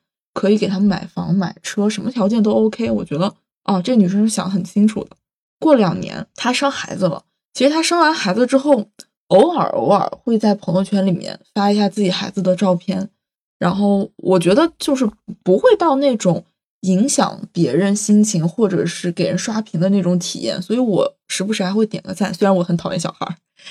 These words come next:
后来就是每到放假呀，或者什么时候我回老家，他会主动的来问我说，“哎，要咱们出去吃个饭，聚一聚吧。”聚的全程他也不会总是提，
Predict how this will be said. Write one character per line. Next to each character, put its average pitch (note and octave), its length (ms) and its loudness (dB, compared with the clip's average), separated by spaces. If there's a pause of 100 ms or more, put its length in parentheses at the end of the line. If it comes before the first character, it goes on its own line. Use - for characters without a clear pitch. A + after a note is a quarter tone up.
(540)
后 D#4 100 0
来 C#4 140 6
就 C#4+ 100 2
是 B3+ 320 2
每 G3 220 4
到 B3 200 2
放 C4 280 -2
假 C4+ 340 0
呀， G#3+ 180 2
或 A#3 140 -4
者 A3 100 4
什 G#3 140 -4
么 G3+ 100 -4
时 G3 120 -4
候 G#3 160 0
我 F3+ 100 0
回 G3 160 -2
老 G3 180 2
家， F#3 360 -4 (400)
他 A#3+ 100 0
会 B3+ 140 2
主 - 160 -10
动 A3+ 200 0
的 G3 120 4
来 F3+ 180 0
问 A3+ 300 0
我 G#3 200 -2
说 G3+ 280 -4 (100)
，“哎， G3+ 120 -4
要 G3+ 180 -2
咱 G3 120 -4
们 G3+ 200 0
出 - 160 -8
去 G#3+ 160 -2
吃 G#3+ 200 -6
个 G#3+ 120 2
饭， G#3+ 320 -2
聚 A3 260 -4
一 F3 40 0
聚 E3 200 -6
吧。” - 200 -12 (580)
聚 D#4+ 160 4
的 A3+ 80 6
全 F#3+ 280 0
程 G3 240 0
他 A#3+ 200 -2
也 F#3+ 60 0
不 E3 140 -4
会 G#3+ 280 0 (280)
总 F#3+ 240 -2
是 G#3+ 140 -2
提， D#3+ 640 -4